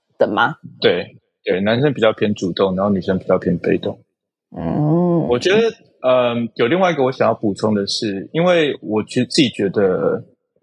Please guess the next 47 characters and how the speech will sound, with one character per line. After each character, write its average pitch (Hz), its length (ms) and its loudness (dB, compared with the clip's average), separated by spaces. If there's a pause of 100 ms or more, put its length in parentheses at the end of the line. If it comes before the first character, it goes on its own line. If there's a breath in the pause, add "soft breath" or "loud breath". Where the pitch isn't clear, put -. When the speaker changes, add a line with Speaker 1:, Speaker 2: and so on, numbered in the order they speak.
(140)
Speaker 2:
从 147 280 0
比 123 120 2
例 120 120 2
上 127 180 0
面 113 120 0
来 90 220 -4
说 95 200 0
啦， 92 240 0
就 127 80 0
是 120 320 2 (640 soft breath)
因 190 140 0
为 175 100 4
我， 104 180 -2
像 151 220 2
我 123 80 -2
比 98 60 -10
较 123 100 4
熟 107 260 0
的 101 60 -6
地 117 60 -2
方 107 220 2
是 - 140 -4
日 107 220 0
本、 76 240 -2 (380)
台 104 200 2
湾 101 200 2
跟 101 160 -2
美 92 220 -4
国 - 200 -8
嘛。 - 220 0 (200)
Speaker 1:
嗯。 214 220 2
Speaker 2:
然 104 120 -6
后 113 580 0 (160)
像 160 180 2
美 113 200 -4
国 101 100 -4
的 104 80 -2
话， 117 220 2
是 120 180 -2 (100)
对 113 220 2
non-binary， 101 760 0
就 110 100 -2
是 110 200 -2
非 107 140 2
二 104 180 2
元 95 240 -4
的 92 320 0